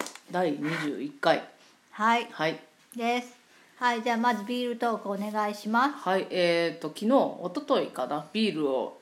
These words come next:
Speaker 1: えーと、
Speaker 2: うん。
Speaker 1: 仕込みまして。
Speaker 2: はい。
Speaker 1: はい、えーと、
Speaker 2: はい。
Speaker 1: 疲れて帰ってきたところです。
Speaker 2: はい。
Speaker 1: はい。
Speaker 2: えーと、今回の仕込みはどうでしたか？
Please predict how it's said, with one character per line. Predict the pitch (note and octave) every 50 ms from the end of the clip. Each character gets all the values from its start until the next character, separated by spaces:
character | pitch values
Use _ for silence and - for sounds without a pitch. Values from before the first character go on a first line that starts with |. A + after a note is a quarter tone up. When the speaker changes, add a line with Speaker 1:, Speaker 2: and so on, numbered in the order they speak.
| -
Speaker 1:
え | - D#3+ D3 C#3+
ー | F#3 A#3 A3+
と、 | G3 - A2+
Speaker 2:
う | -
ん。 |
Speaker 1:
仕 | - -
込 | - F3+ E3
み | E3 D#3
ま | C#3+ A#2 C#3+
し | - -
て。 | - - C3+ - - - - -
Speaker 2:
は | - - A3 A3+ G#3+
い。 | G#3
Speaker 1:
は | G#3 - E3 D3+ D3+ D3
い、 | C#3 B2 - -
え | - B2 A#2+
ー | A3 G#3+ G#3 G3
と、 | C#3+ A#2+
Speaker 2:
は | A2
い。 |
Speaker 1:
疲 | - - - E3
れ | D3 C#3+
て | C#3+ C3+
帰 | - - B2
っ | -
て | C#3 - - -
き | - -
た | C3 B2+
と | C#3+
こ | - - -
ろ | - G2
で | - - E3 -
す。 | - - - - -
Speaker 2:
は | - A3 G#3+ A3 G#3+
い。 | G3 G3 - - - -
Speaker 1:
は | - - D3 D3+ D3+
い。 | C3+ A2+ - - - _ -
Speaker 2:
え | B3 A#3 A3+ A3
ー | G#3+ A3
と、 | - A#3 A3 G#3+ G#3 G#3 G#3
今 | - C4+ C4 A#3+
回 | A#3 A3+ G#3+ G#3+
の | G#3 G3+ G#3
仕 | -
込 | - A3+
み | A3 G#3 G#3 G#3+ G#3
は | G#3 G#3+ G#3
ど | G3 A#3 A3+ G#3+
う | G3+
で | - G3+ F#3+
し | F#3
た | - G#3
か？ | G3 - B3 A#3 A3 -